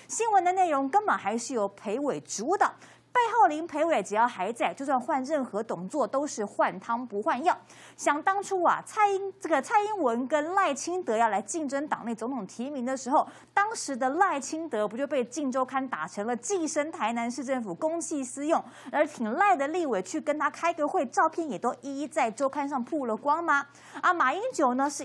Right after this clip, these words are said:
一连登上了七度的封面，更不用说最近张善政啦、高虹安啦，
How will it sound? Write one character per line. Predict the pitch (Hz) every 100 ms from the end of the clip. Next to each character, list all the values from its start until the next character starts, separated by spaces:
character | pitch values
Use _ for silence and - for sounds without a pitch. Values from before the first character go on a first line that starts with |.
| -
一 | 359
连 | 311 262
登 | 294 320
上 | 339 285
了 | 202
七 | - - 403
度 | 415 403 254
的 | 190
封 | 220 302 311 339
面， | 349 196
更 | 339 277
不 |
用 | 269
说 | 262 269
最 | 254 285
近 | 277 247
张 | 233 269
善 | 294 254
政 | 240 240
啦、 | 208
高 | 208 277
虹 | 269 220
安 | 254 269
啦， | 254